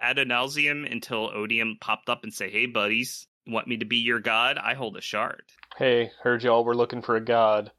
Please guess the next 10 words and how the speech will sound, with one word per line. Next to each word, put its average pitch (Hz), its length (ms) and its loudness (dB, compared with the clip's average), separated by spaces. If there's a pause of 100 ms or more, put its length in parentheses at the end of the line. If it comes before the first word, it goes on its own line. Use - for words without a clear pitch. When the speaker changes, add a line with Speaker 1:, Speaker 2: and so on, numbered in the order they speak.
(140)
Speaker 2:
Sup?" - 480 2 (600)
Speaker 1:
Now, 160 200 0
I 214 100 -2
think 330 340 -4
I 233 120 2
heard 156 480 0 (340)
that 143 180 0
the, 123 400 0
the 131 120 -8
people 139 720 -6